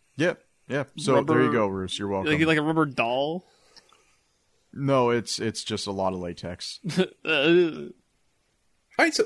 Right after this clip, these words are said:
Speaker 3: so next up, we have a
Speaker 1: And, uh,
Speaker 3: listener.
Speaker 1: a lot of white-colored oatmeal.
Speaker 3: <laughs> We have listener of the show, friend of the show, and a great,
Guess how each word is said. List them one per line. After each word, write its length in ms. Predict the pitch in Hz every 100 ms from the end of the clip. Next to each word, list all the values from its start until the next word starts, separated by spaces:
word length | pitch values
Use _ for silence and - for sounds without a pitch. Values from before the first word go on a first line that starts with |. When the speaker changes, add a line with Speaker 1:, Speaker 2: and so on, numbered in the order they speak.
| -
Speaker 3:
so 160 | 180
next 400 | 185 170 170 -
up, 220 | 170 190 - -
we 120 | 170
have 580 | 160 143 143 151 156 - - - - - - _ -
a 120 | -
Speaker 1:
And, 100 | 110
uh, 40 |
Speaker 3:
listener. 300 | 170 - -
Speaker 1:
a 20 |
lot 60 | 214
of 120 | 135
white-colored 680 | 110 117 135 - 131 110 95
oatmeal. 500 | 95 95 - 85 87 -
Speaker 3:
<laughs> 640 | 190 220 - - _ -
We 80 | 185
have 120 | 165
listener 400 | 170 190 - 233
of 80 | 233
the 60 | 240
show, 420 | - 226 254 254 _ - -
friend 380 | - 180 208 247
of 100 | 233
the 80 | 214
show, 480 | - 175 156 190 - - - _ -
and 560 | 185 208 208 208 208 -
a 220 | 190 190
great, 680 | 170 156 180 226 - -